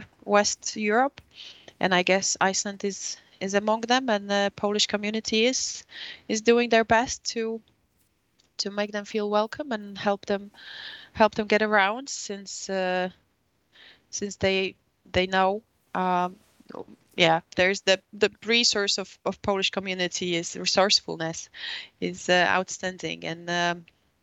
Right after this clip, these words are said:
and no question remains unanswered, and everyone is chipping in with some, some help. <clears throat> Just recently, just this weekend, there was a,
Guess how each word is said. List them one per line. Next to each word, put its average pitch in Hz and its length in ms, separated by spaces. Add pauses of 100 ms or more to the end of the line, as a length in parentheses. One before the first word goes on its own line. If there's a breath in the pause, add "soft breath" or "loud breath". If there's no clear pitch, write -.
(720)
and 185 180
no 185 320
question 190 420
remains 180 480
unanswered, 185 680
and 170 160 (640 loud breath)
everyone 190 380
is 185 120
chipping 196 380
in 185 120
with 185 140
some, 180 300 (320)
some 185 200
help. 233 340 (300)
<clears throat> 202 320
Just 202 240
recently, 226 400
just 214 220
this - 200
weekend, 226 300
there 214 80
was 208 260
a, 202 240